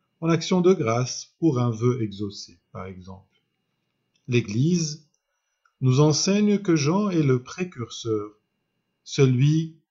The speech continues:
qui a préparé les cœurs à accueillir le Messie. Il sera le plus grand des prophètes de son peuple. Par sa naissance,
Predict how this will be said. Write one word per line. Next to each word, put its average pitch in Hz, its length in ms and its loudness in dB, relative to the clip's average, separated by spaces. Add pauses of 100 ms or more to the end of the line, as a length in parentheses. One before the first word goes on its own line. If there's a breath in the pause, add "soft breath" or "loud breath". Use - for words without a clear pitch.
(120)
qui 143 160 0
a 127 80 4
préparé 143 840 0
les 110 240 -4
cœurs 143 540 2 (360)
à 143 240 -8
accueillir 147 480 0
le 98 100 -6
Messie. 101 420 -10 (1040)
Il 123 100 2
sera 113 340 -2
le 104 140 -4
plus 139 260 2
grand 120 320 -2
des 95 120 -10
prophètes 127 440 -4
de 101 80 -8
son - 180 -18
peuple. - 420 -6 (880)
Par 156 160 -4
sa 160 140 2
naissance, 208 800 0